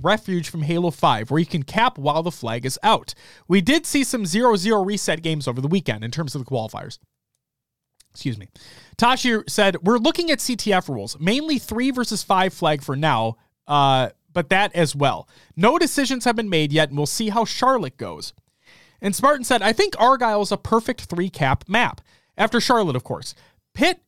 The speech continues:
and, uh, Aquarius can stay five, in my opinion. Those two maps are either, can either be, like, one zero or five to four. Argyle, I doubt we'll see more than three caps very often." This is,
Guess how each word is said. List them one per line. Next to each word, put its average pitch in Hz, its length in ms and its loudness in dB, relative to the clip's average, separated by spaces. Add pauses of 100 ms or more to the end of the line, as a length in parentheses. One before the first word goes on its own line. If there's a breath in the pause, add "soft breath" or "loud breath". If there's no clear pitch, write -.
and, 185 200 0
uh, 156 260 4
Aquarius 185 540 2
can 180 160 -4
stay 247 340 0
five, 185 520 2
in 143 80 -4
my 127 140 0
opinion. 110 440 -6 (200)
Those 220 280 2
two 269 120 0
maps 220 280 -2
are 180 80 -4
either, 190 420 0 (340)
can 202 140 0
either 214 260 2
be, 202 140 -2
like, 180 220 0
one 180 480 0
zero 214 340 6
or 160 140 4
five 175 340 0
to 143 60 -4
four. 127 400 -2 (340 soft breath)
Argyle, 226 460 4
I 180 60 4
doubt 185 320 2
we'll 165 80 0
see 196 180 -4
more 175 220 0
than 156 120 -2
three 151 200 -4
caps 147 300 -2
very 113 240 -6
often." - 400 -10 (680)
This 247 240 0
is, 247 300 0